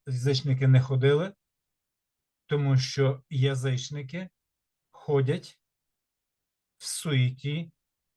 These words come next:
свого розуму. Благословенні Божі, вибрані. Доля язичників,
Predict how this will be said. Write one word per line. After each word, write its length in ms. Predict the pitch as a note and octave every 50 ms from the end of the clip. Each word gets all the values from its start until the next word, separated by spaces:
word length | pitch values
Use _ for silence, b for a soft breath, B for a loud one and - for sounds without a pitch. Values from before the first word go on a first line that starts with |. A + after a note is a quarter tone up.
| _ _ -
свого 440 | - - - C3+ C3 A2+ A2+ B2+
розуму. 340 | B2+ C3+ B2 - G#2 G#2 - _ _ _ _ _ _ _ _ _ _ _ _ _ _ _ _ _ _ _ _ _ _ _ _ _ _ _ _ _ _ _ _ _ _ _ _ _ _ _ _ _ _ _ _ _ _ _ _ _ _ _ _ _ _ _ _ _ _ _ _ _ _ _ _ _ _ _ _ _ _ _ _ _ _ -
Благословенні 920 | C3+ D3+ D#3 D#3 C3 - F3 F3 F3+ G3+ G#3+ G#3 G3 F#3+ F#3 F3+ F3 E3 - _ _ _ _ _ _ _ _ _ _ _ _ _ _ _ _ _ _ _ _ _ _ _ _ _ _ _ _ _ _ _ _ _ _ _ _ _ _ -
Божі, 560 | A#2 B2+ C#3+ E3 F3 D3+ D3+ E3+ E3+ E3+ C3 - _ _ _ _ _ _ _ _ _ _ _ _ _ _ _ _ _ _ _ _ _ _ -
вибрані. 580 | A#2+ A#2+ D3+ E3 D3+ C#3+ B2+ A2+ A2 A#2 B2+ _ _ _ _ _ _ _ _ _ _ _ _ _ _ _ _ _ _ _ _ _ _ _ _ _ _ _ _ _ _ _ _ _ _ _ _ _ _ _ _ _ _ _ _ _ _ _ _ _ _ _ _ _ -
Доля 300 | B2+ D3+ F3+ G#3 G#3+ G#3+
язичників, 1080 | A3 G#3+ G3 D#3 E3 A3 A3 - - G3 E3+ C3 C3 C#3 C3+ C#3+ F3 D#3+ C3 - _